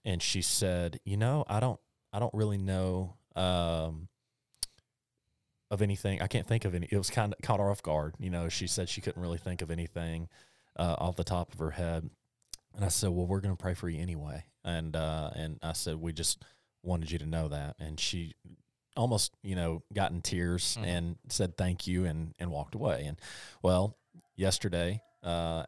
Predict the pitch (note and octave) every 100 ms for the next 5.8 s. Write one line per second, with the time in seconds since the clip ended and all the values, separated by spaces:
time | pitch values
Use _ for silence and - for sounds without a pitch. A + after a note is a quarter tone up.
0 | - G#2 F#2+ - F#2 F2 E2+ - F2 F2+
1 | E2+ F#2 F2+ F2 E2+ E2+ F2+ - - -
2 | F2 F2 - - F2 D#2+ F2 D#2+ E2 _
3 | _ _ _ _ - F2 E2+ E2 D#2+ D#2+
4 | - F#2 F2 E2 - F2 F2 G#2 G2 E2
5 | D2 E2 E2 - - F#2 F#2 -